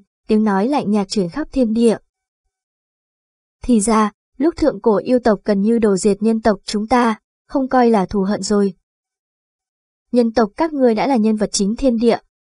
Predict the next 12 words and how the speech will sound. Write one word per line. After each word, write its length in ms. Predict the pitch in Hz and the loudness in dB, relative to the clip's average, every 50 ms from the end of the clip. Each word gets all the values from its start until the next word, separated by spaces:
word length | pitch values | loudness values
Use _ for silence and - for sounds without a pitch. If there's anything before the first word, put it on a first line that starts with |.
| _ | _
tộc 140 | - 233 214 - | -4 -4 -2 0
ta 200 | - 233 220 214 | 0 0 2 2
lui 180 | 214 226 233 226 | 2 2 0 0
ra 200 | 214 247 226 220 | 2 2 0 0
khỏi 180 | 208 - 190 | 0 -2 -4
Ngũ 240 | 180 180 185 196 277 269 | -4 -4 -6 -6 -4 -2
Bộ 140 | 285 269 - | -2 -2 -2
Châu, 380 | 208 - 254 254 247 247 233 220 _ _ _ _ _ - | -2 -4 0 0 2 2 0 -2 _ _ _ _ _ -4
còn 200 | - 226 202 190 | -2 -2 -2 0
chưa 240 | - - 254 247 233 | -2 0 0 0 0
đủ 200 | 208 226 214 185 | 0 0 0 0
sao?" 400 | - - 220 214 214 214 208 | -2 -2 0 0 0 0 -2